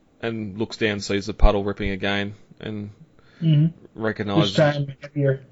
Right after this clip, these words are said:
Speaker 1: Yeah, yep. Um, and we get that slow sort of zoom in past, past his head, and we get the score, which really starts to intensify here as well.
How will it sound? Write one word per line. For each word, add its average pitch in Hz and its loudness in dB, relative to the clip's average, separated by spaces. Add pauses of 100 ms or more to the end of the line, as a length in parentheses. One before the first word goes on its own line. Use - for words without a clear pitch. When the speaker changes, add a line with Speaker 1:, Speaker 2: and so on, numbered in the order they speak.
Speaker 1:
Yeah, 113 2 (160)
yep. 110 -2 (920)
Um, 101 -10
and 107 -4
we 107 -2
get 107 -2
that 95 0
slow 98 2 (220)
sort 107 0
of 104 -2
zoom 107 -2
in 104 -4
past, - 2 (520)
past 107 0
his 98 -8
head, 101 -2 (120)
and 120 -8
we 113 -2
get 110 0
the 107 -2
score, 107 2
which - -4
really 110 -2
starts 92 0
to 95 -10
intensify 98 -6
here 98 -4
as 98 -8
well. 101 -6